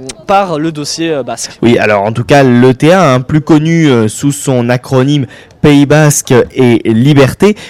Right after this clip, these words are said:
Speaker 2: est donc une organisation armée basque indépendantiste, euh, d'inspiration marxiste qui est active,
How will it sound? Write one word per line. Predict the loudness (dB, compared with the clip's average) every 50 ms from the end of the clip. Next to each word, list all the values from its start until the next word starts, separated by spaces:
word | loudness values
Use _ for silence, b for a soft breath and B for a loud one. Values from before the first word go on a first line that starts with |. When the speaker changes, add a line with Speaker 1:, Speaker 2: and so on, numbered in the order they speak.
| B B -2
Speaker 2:
est | 0
donc | 2 2 0 0 0
une | 0 0 2
organisation | 2 2 2 2 0 0 0 0 0 0 0 -2 -2 -2 0 0 0 0 0
armée | 0 0 2 2 0 0 -2 0 0 0 0
basque | 0 0 0 0 2 0 0 -2 -4 -6 -6 -4
indépendantiste, | -2 0 0 0 0 0 -2 -4 -4 -4 -4 -4 -4 -6 -6 -6 -6 B B B B B -6
euh, | -2 -2 -2 -2
d'inspiration | 0 0 0 0 0 -2 -2 0 0 0 -2 -2 -2 -2
marxiste | -2 -2 -4 -4 -8 -6 -4 -4 -4 -6 -8 -10
qui | -4 -2 -2
est | 0 0
active, | -2 -2 -4 -8 -6 -4 -2 0 0 -2